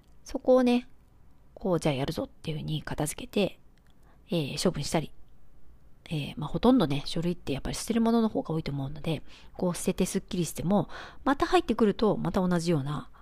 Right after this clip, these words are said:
こう、状況になってしまうってこともよく聞きます。それは入ってきた書類、書類がどう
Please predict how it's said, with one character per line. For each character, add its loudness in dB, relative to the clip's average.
こ 2
う、 2
状 2
況 0
に -2
な -4
っ -6
て -8
し -4
ま -6
う -10
っ -18
て 0
こ 2
と -4
も -4
よ -2
く -8
聞 -12
き -10
ま -10
す。 -14
そ -6
れ 2
は 4
入 0
っ -4
て 0
き -12
た -2
書 -4
類、 -8
書 -4
類 -2
が 2
ど 2
う 2